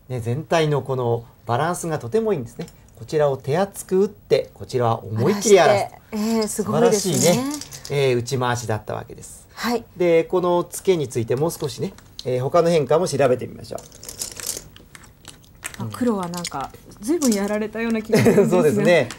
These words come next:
Speaker 2: ええ、
Speaker 1: まあ、
Speaker 2: 他には？
Speaker 1: 黒も、まあ、やむを得ないですね。この手で、まあ、このくらいにしてれば、
Speaker 2: あ、
Speaker 1: まあ、
Speaker 2: そのぐらいなんですか。
Speaker 1: なんでしょうけどね。でも、これでは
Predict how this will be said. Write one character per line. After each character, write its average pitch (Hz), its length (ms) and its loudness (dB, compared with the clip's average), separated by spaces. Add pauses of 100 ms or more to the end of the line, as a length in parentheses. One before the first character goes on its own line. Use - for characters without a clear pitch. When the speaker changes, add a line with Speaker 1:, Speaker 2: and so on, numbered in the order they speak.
(120)
Speaker 2:
え 247 200 0
え、 - 20 -2 (280)
Speaker 1:
ま 165 160 2
あ、 - 20 6
Speaker 2:
他 - 20 0
に 156 40 0
は？ - 20 -2
Speaker 1:
黒 185 220 6
も、 135 500 4
ま 135 80 0
あ、 - 20 2
や 135 160 4
む 156 100 0
を 190 60 6
得 226 100 10
な 214 120 6
い 233 40 4
で 214 80 0
す 110 60 -12
ね。 202 200 4
こ 202 120 2
の 208 80 4
手 233 100 -2
で、 165 80 0
ま 147 100 2
あ、 - 20 -8
こ 135 140 -4
の 180 100 -2
く 262 80 -4
ら 254 80 4
い 254 40 0
に 240 60 -2
し - 40 -4
て 240 120 4
れ 214 80 10
ば、 131 260 0 (240)
Speaker 2:
あ、 226 140 -12 (100)
Speaker 1:
ま 127 340 0
あ、 - 20 2
Speaker 2:
そ - 60 0
の - 60 -2
ぐ 247 60 -4
ら 254 120 -4
い 254 40 -8
な 254 120 -6
ん 233 60 -6
で 208 100 -8
す - 80 -12
か。 - 80 -14
Speaker 1:
な 185 100 -6
ん - 20 -8
で 175 60 -10
し 151 40 -8
ょ 135 40 -6
う - 20 -10
け 123 80 -4
ど 127 80 -4
ね。 151 140 2
で 151 80 4
も、 131 140 0
こ 135 100 -2
れ 185 100 4
で 233 100 8
は 147 260 2